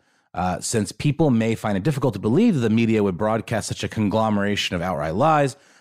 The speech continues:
I'm sending you, uh, herewith a copy of an article by F B I agent Greg Stejskal, in which Stejskal claims, for-, forgive me if I'm mispronouncing that name, the J might be silent, uh, that the greater part of the Discovery series is fiction.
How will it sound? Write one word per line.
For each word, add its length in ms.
I'm 80
sending 360
you, 360
uh, 220
herewith 640
a 40
copy 440
of 80
an 80
article 420
by 160
F 240
B 240
I 300
agent 520
Greg 360
Stejskal, 800
in 160
which 280
Stejskal 480
claims, 640
for-, 160
forgive 340
me 80
if 100
I'm 220
mispronouncing 440
that 120
name, 240
the 100
J 240
might 220
be 80
silent, 420
uh, 260
that 200
the 60
greater 300
part 240
of 60
the 40
Discovery 440
series 320
is 320
fiction. 480